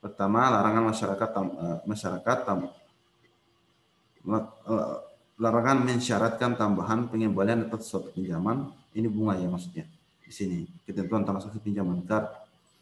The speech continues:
Larangan menunda pembayaran pinjaman bagi orang yang mampu. Nggak boleh kita tunda-tunda. Perintah meringankan beban orang yang kesulitan membayar pinjaman. Ini pembolehan mengenakan biaya administrasi. Administrasi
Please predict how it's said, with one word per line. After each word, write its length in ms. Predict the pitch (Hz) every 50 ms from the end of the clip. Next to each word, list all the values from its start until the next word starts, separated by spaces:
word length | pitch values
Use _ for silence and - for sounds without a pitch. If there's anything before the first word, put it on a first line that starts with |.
| _ _ _ _ _ _
Larangan 480 | - 107 104 110 117 123 131 131 131 120
menunda 320 | 113 117 117 120 123 -
pembayaran 480 | 123 117 110 104 104 107 107 104 101 98
pinjaman 320 | 107 101 104 101 110 120
bagi 240 | 113 107 104 101 104
orang 240 | 101 98 101 101 101
yang 80 | 95
mampu. 320 | 104 110 110 107 - - 90
Nggak 200 | 90 87 90 90 101
boleh 240 | 107 107 107 104
kita 240 | - 98 98 98 95
tunda-tunda. 640 | - 95 92 90 - 110 117 113 104 95 90 85 - - - _ _ _ _ _ _ _ _ _ _ _ _
Perintah 480 | _ - 101 113 120 113 - 123 120 120
meringankan 560 | 117 113 110 104 110 113 113 113 107 101 101
beban 240 | 107 101 - 117 117
orang 400 | - 98 98 101 113 120 117 113
yang 80 | 110 107
kesulitan 480 | - 104 101 110 101 - - 113 113
membayar 400 | 110 107 107 98 90 98 98 -
pinjaman. 560 | - 92 90 92 107 104 104 101 85 82 80 - - _ _ _ - 98
Ini 240 | 107 107 104 87 - - _ _ _ _ _ _ _ _ _ _ _ _ _ _ _ _ _ _ _ - 98 95 - -
pembolehan 480 | - 120 117 113 107 110 113 120 123 131
mengenakan 640 | 120 117 117 110 110 110 110 107 110 113 113 110 104
biaya 160 | 107 101 98
administrasi. 960 | 98 98 98 98 - - 87 85 - - - 131 151 156 - - _ _ -
Administrasi 400 | 101 101 - - 101 101 - -